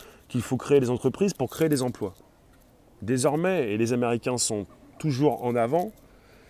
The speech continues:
c'est que vous créez une entreprise, ceux qui ont créé les startups le savent bien, pas pour créer de l'emploi, mais pour, euh, proposer des services.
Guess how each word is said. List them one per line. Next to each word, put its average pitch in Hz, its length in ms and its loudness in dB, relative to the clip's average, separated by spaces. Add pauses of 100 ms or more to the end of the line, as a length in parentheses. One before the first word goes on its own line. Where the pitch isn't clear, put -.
(240)
c'est - 160 -8
que 107 280 2
vous 104 220 -2
créez 165 240 2
une 156 80 2
entreprise, 143 640 0
ceux 123 160 -4
qui 113 120 -6
ont 123 100 -4
créé - 180 -4
les 113 80 0
startups 110 420 -4
le 101 80 -4
savent 120 240 -4
bien, 175 240 -2 (160)
pas 127 100 2
pour 117 180 -6
créer 117 220 -2
de 110 60 -2
l'emploi, 180 400 0 (520)
mais 170 260 6 (140)
pour, 156 400 2
euh, 120 100 2
proposer 170 440 2
des 143 100 2
services. 139 640 0